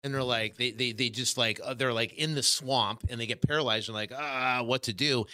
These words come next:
Instead of just putting your head down and doing what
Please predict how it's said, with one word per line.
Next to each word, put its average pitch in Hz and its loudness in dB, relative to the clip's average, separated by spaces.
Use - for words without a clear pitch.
Instead 156 0
of 151 2
just 104 -2
putting 131 2
your 104 -2
head 139 -2
down 107 -2
and 113 -6
doing 131 -2
what 120 0